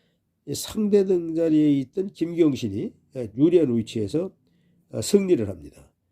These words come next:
그래서 이 김경신이, 예, 선덕왕의 뒤를 이어서 삼십팔 대 원성왕이 되죠.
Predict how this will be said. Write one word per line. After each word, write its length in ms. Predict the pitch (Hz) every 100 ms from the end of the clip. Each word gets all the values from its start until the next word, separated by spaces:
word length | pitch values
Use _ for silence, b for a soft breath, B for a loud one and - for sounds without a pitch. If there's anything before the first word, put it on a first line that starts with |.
| _ _ _ -
그래서 200 | 160 160
이 240 | 151 135
김경신이, 1000 | - 156 180 147 135 120 139 123 165 175 _ _ _ _ _ _ _ _ _ 113
예, 120 | 107
선덕왕의 720 | - 170 151 135 123 113 107
뒤를 440 | 101 123 117 104 101
이어서 520 | 101 98 87 156 185 _ _ _
삼십팔 640 | _ - 143 - - 110
대 400 | - 98 73 - _ _
원성왕이 680 | 113 147 117 123 98 80 67
되죠. 480 | 76 - - 139